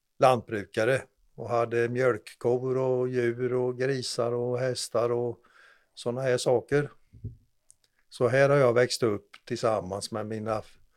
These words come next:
föräldrar. Min farfar också bodde här då och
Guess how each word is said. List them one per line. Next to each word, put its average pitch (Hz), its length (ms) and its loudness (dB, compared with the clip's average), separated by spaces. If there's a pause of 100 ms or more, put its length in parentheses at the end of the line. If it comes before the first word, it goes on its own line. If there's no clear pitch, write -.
(400)
föräldrar. 110 680 2
Min 110 200 -8
farfar 113 560 0
också 107 360 -2
bodde 113 360 -4
här 107 180 -4
då 101 140 -4
och 101 420 -10